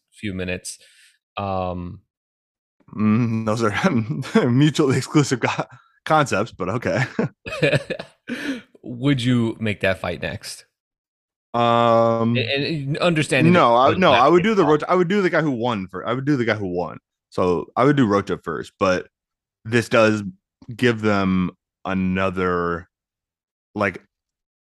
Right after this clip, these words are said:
Speaker 2: if after the Rocha fight, you still can't get whatever Crawford, I don't know, maybe, like, they, there's, like, a Crawford Spence two fight deal and maybe whatever Stanionis and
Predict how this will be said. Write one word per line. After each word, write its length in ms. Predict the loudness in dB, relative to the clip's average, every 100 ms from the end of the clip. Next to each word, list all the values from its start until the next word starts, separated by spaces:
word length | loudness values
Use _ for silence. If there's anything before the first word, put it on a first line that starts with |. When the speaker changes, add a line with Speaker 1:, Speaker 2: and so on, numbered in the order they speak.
| _ _ _
Speaker 2:
if 340 | 0 2 2 0
after 440 | 0 0 -2 -4 -2
the 100 | -2
Rocha 360 | -2 -2 -4
fight, 420 | -4 -4 -4 -4
you 80 | -8
still 220 | -8 -6 -6
can't 300 | -4 -4 -2
get 300 | -2 -2 -4
whatever 300 | -4 -2 -4
Crawford, 380 | -2 -4 -2 -4
I 60 |
don't 120 | -2
know, 60 | -2
maybe, 160 | -2 -4
like, 180 | -6 -4
they, 160 | -6 -6 _ -18 -8
there's, 220 | -6 -6
like, 140 | -8
a 40 | -10
Crawford 380 | -6 -4 -4 -8
Spence 260 | -8 -8
two 160 | -10 -12
fight 300 | -4 -4 -4
deal 480 | -6 -4 -2 -2 -4
and 300 | -6 -8 -10 _ _ _ _
maybe 500 | -6 -6 -6 -8 -10 _ _ _ _ _ _
whatever 460 | -4 -2 0 0 -2
Stanionis 800 | -2 -2 0 0 -2 -4 -6 -6
and 540 | -4 -4 -4 -4 -8